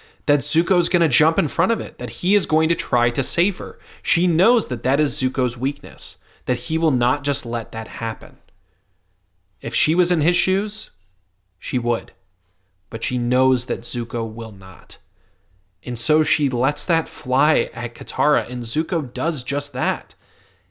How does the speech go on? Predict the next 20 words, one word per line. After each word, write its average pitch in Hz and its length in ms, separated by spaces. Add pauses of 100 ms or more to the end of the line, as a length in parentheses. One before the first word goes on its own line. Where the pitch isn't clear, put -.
(120)
And 151 160
he 151 180
is 156 320
wounded. 113 480 (800)
And 147 180
suddenly, 143 800 (640)
he's 170 280
out 185 140
of 165 80
the 135 60
fight. - 520 (1120)
And 139 600 (840)
Katara, 123 720 (1500)
she 202 340
is 165 440
now 143 340
fending 139 580
for 120 180
her 117 120
life 110 640